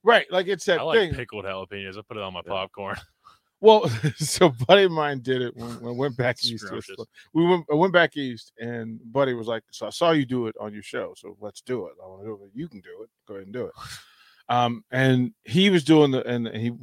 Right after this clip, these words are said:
Speaker 1: went to the kitchen just of this restaurant. And the restaurant, the, the guy, there was a little <laughs> Mexican dude in the back. He goes, "Ah, you want hot?
Speaker 2: <laughs>
Speaker 1: You want hot?" And I'm like, "But you're a dead, you're a dead man." Well, he eats it,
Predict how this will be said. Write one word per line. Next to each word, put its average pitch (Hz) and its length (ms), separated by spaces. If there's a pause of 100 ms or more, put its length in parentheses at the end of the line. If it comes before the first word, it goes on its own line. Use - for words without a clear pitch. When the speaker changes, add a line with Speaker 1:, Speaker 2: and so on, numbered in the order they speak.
(120)
Speaker 1:
went 156 240
to - 100
the 139 80
kitchen 127 380
just 117 300
of 117 120
this 113 160
restaurant. 117 360
And 110 80
the - 20
restaurant, 117 420
the, 110 120 (180)
the 117 120
guy, 135 180
there 127 100
was 120 120
a - 20
little 131 200
<laughs> - 40
Mexican 120 420
dude 113 200
in 113 40
the 107 60
back. 117 240
He 113 100
goes, 123 240 (380)
"Ah, 135 340
you 127 160
want 120 220
hot? 131 480
Speaker 2:
<laughs> - 80 (500)
Speaker 1:
You 165 80
want 180 240
hot?" 180 300
And 156 40
I'm 165 140
like, 151 260
"But 127 200
you're 131 240
a 98 80 (140)
dead, 113 260
you're 123 140
a 98 100
dead 123 200
man." 107 220 (560)
Well, 147 120
he 156 180
eats 196 320
it, 143 160